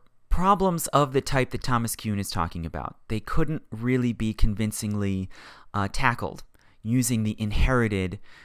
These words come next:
views of Aristotle and his followers. And the first of these I mentioned is the problem of the body. And this is a very important field of research today, actually,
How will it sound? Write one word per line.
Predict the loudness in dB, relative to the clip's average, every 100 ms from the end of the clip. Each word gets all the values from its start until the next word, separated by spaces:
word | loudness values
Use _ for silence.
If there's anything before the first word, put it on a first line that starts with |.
| -20 -12
views | -2 2 4 2 -2 -8 -10 -4
of | -4 -2
Aristotle | 0 0 0 -2 0 -4 -6
and | -4 0
his | 0 0 -6 -10
followers. | 0 2 2 -4 -10 -14 -18 -20 -20 -20 -20 -20 -20 _ -6
And | 0 0 0
the |
first | 0 0 2
of | -2
these | -4 -2
I | 0
mentioned | 0 -2 -4 -6
is | -6 -6
the | -4
problem | 0 2 4 2 -4
of | -6 -10
the |
body. | 0 2 2 0 -8 -14 -20 -12
And | -6 -6 -6 _
this | -4 -4
is | -4
a | -6
very | -2 2 4 4 0
important | 2 4 4 0 -6 _ _ _
field | -18 -8 0 2 2 -2 -14 -18 -4
of | -2 -2 0
research | 0 2 -2 -2 -8
today, | -2 0 0 0
actually, | -2 -6 -8 -10 -10 -10